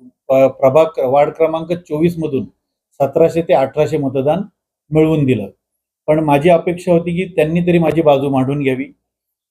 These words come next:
पण ज्यांनी पैसे घेऊन सुद्धा चौगुले साहेबांचं काम केलं नाही,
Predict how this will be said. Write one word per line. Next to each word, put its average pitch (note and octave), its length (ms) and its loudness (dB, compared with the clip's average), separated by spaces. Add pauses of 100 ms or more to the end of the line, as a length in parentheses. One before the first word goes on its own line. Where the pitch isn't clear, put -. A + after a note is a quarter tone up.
पण F3+ 200 2
ज्यांनी E3+ 300 2
पैसे D#3+ 480 0
घेऊन F#3 420 2
सुद्धा E3 1080 -2
चौगुले D#3+ 340 0
साहेबांचं E3+ 380 2
काम D#3+ 280 -2
केलं D#3+ 320 0
नाही, C3+ 300 -4